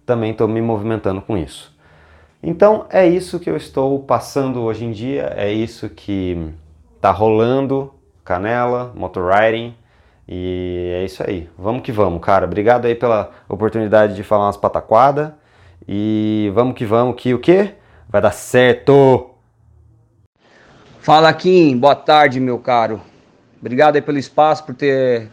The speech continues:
Speaker 2: me convidado a participar e mandar esse áudio aqui pra você. É, pra quem não me conhece, eu sou um dos sócios da Move Locadora, uma locadora de equipamento audiovisual que fica aqui em São Paulo, na Vila Madalena. Temos uma parceria bacana com o Kim.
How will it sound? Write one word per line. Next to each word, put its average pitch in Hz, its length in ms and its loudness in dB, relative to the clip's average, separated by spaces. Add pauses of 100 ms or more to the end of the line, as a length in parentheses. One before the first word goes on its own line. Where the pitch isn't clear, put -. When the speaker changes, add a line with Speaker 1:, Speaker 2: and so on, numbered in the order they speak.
(180)
Speaker 2:
me - 100 -16
convidado 127 680 0
a 120 60 0
participar 135 680 -2
e - 20 -4
mandar 131 160 -2
esse 131 180 -6
áudio 127 180 0
aqui 123 100 -16
pra 131 120 -10
você. 143 460 -4 (960)
É, 135 640 4
pra 139 100 -4
quem 147 120 0
não 147 60 0
me 143 100 -2
conhece, 151 500 0
eu 143 40 -12
sou 147 140 -6
um 147 60 -2
dos 131 120 -6
sócios 135 240 -2
da 135 60 -4
Move 131 180 -6
Locadora, 131 600 0 (560)
uma 120 120 -6
locadora 123 400 0
de 117 100 -6
equipamento 123 360 -2
audiovisual 117 580 2
que - 60 -16
fica 123 180 -12
aqui 131 160 -10
em 127 100 -4
São 117 200 -8
Paulo, 135 320 2
na 123 80 -2
Vila 117 160 -2
Madalena. 120 560 -2 (460)
Temos 113 240 -8
uma 117 100 -4
parceria 117 380 -2
bacana 120 420 0
com 113 100 -12
o - 20 -14
Kim. 107 280 -12